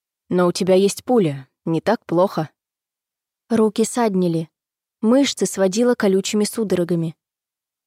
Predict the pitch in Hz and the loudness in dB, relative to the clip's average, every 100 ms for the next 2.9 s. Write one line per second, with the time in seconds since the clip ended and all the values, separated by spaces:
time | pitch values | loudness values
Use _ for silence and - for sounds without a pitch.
0 | _ _ _ 220 208 220 220 269 262 262 | _ _ _ -2 2 2 2 0 0 0
1 | 240 277 208 165 160 - - 208 208 233 | 2 2 2 0 -6 -12 -6 0 2 2
2 | 226 190 190 180 196 233 208 160 | 0 0 0 0 0 0 0 -2